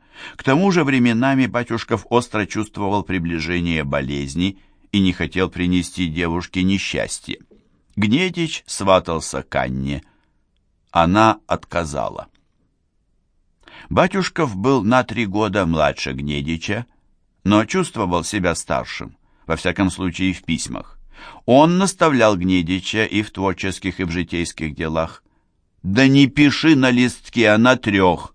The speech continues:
не в один присест, а во многие". Примечание. Батюшков. Сочинение. Том второй. Москва, тысяча девятьсот восемьдесят девятый год. Страница шестьдесят восьмая.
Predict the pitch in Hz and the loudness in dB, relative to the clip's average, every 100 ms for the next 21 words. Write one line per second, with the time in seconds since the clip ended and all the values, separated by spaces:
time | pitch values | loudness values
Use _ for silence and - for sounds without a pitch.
0 | _ 107 135 143 147 160 190 151 120 95 | _ 4 6 6 4 2 -2 0 0 0
1 | 90 87 - _ _ - 127 180 190 135 | 0 -2 -2 _ _ 0 2 4 2 4
2 | 110 95 95 92 92 - _ _ _ _ | 4 2 2 2 0 -4 _ _ _ _
3 | _ _ _ - 90 82 - 69 65 69 | _ _ _ 0 2 2 0 -4 -2 -4
4 | 69 80 82 - 67 - 65 - _ - | -2 2 2 0 -10 -10 -14 -14 _ -6
5 | 92 - 78 78 78 78 76 69 - 80 | -6 -4 -2 0 0 0 -2 -4 -4 -4
6 | 69 - 64 60 120 143 - - - 85 | -4 -8 -8 -4 -4 -6 -12 -20 -6 -2
7 | 92 - 92 95 85 87 85 80 80 80 | -2 -2 -2 -2 -2 -8 -8 -8 -6 -4
8 | 80 87 78 78 80 76 76 73 73 69 | -4 -6 -6 -6 -6 -4 -6 -6 -8 -6
9 | 76 73 64 - 55 80 151 - - - | -6 -4 -6 -10 -8 -4 -4 -8 -20 -14
10 | - 95 104 185 - 190 - 82 82 78 | -2 0 2 0 -2 -4 -4 -4 -4 -4
11 | 76 64 64 64 64 65 67 95 | -4 -4 -8 -8 -8 -6 -2 -2